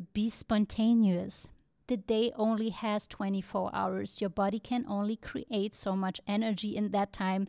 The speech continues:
and you can only focus on so many things. So the only way you are going to be able to combine those two projects is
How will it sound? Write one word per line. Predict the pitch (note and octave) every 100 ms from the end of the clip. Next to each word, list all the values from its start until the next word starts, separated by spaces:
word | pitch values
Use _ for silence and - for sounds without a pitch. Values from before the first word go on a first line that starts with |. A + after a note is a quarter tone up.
| - - -
and | A3 A3+
you | A#3+
can | - C#4 -
only | B3+ C#4 C#4+
focus | - G#3 G#3 A#3 A#3 -
on | G3+
so | - G3+
many | F#3+ F#3+ -
things. | - G3 F#3+ - - _ _ _ _ _ _ _ _ _ _ _ -
So | - A#3+
the | B3 C4
only | B3+ C#4 D4
way | C4 G#3 G3+ G3 - - _
you | B3
are | C4+ B3+
going | G#3+ G#3 G#3
to | - G3+
be | -
able | G#3 A3 A3+
to | - A3+
combine | - G3+ F#3+ G3+ G3+ G#3+ A#3+ B3+
those | F#3+ G3+ A3 -
two | - A3
projects | G#3+ - G3 F#3+ G3 F#3 G3 - - - - - _
is | A#3 A#3+